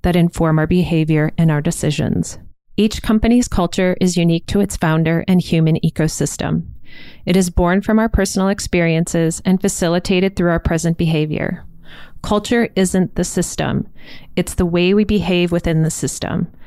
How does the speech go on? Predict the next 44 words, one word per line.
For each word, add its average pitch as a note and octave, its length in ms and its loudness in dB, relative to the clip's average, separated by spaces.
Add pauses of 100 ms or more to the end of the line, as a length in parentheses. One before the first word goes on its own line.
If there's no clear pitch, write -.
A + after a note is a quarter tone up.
(340)
And F#3+ 160 6
that's F3+ 220 2
where G#3+ 100 2
capitalism E3 720 0
comes D#3 320 0
in. - 340 -4 (680)
Capitalism G3+ 760 2
is F3 100 2
a F3 60 2
for-profit F3 640 0
system, - 640 -2
but F#3 120 -2
there F3 160 2
are F3 60 4
many F#3+ 320 4
ways F3+ 320 2
to - 80 -8
behave D#3 400 2
within E3 240 0
that D3+ 180 0
system. - 640 -4 (600)
When F3+ 180 4
we F#3 100 6
make F3+ 260 2
broad F3+ 280 0
stroke G#3+ 260 0
critiques G#3+ 420 0
of G3+ 120 -4
capitalism, D#3 840 0 (140)
we F3+ 140 2
fail F3+ 420 2
to G3+ 140 0
miss F#3 220 2
the F3+ 120 0
nuance E3 500 2
of D3+ 120 -2 (100)
all F3+ 400 2
the F3+ 100 -2
cultures D#3+ 520 -2
that D#3+ 120 0
exist D#3+ 440 -4
within D3+ 260 0
that - 220 -6
system. - 520 -4